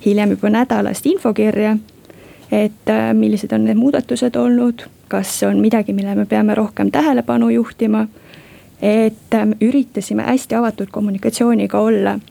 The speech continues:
Ja ma usun, et tänu sellele tegelikult me saime oma sõnumi väga hästi edasi antud ja me saime tegelikult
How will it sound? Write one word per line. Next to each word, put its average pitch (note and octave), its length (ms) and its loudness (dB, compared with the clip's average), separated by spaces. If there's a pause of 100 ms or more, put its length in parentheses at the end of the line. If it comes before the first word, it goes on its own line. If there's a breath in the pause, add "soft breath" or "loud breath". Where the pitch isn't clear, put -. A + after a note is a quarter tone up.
(600 loud breath)
Ja A3+ 320 2
ma A3+ 120 2
usun, B3+ 320 2
et G#3+ 120 -4
tänu A#3 200 2
sellele A3+ 420 0
tegelikult A3 540 -4
me G3+ 100 -2
saime G#3 800 0 (460 loud breath)
oma G3+ 160 2
sõnumi G#3 580 0
väga G#3+ 280 0
hästi A3 480 -4
edasi C4+ 320 0
antud G#3+ 400 0 (280)
ja G#3 300 2
me G3+ 120 0
saime A3+ 340 2
tegelikult G#3 580 -4